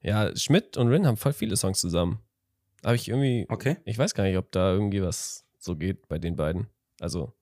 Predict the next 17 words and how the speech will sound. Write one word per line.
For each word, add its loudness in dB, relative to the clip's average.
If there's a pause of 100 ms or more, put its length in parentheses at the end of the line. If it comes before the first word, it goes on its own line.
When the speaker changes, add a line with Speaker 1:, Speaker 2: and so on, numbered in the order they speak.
(920)
Speaker 1:
so, -4
ob -6
die -2
irgendwie -2
Freunde -2
sind -2
oder 0
so. -4
Naja, 0 (680)
genau, 4 (140)
das 6
ist 2
mein 6
Song 4
der 6
Woche. 4 (480)
Ähm, 2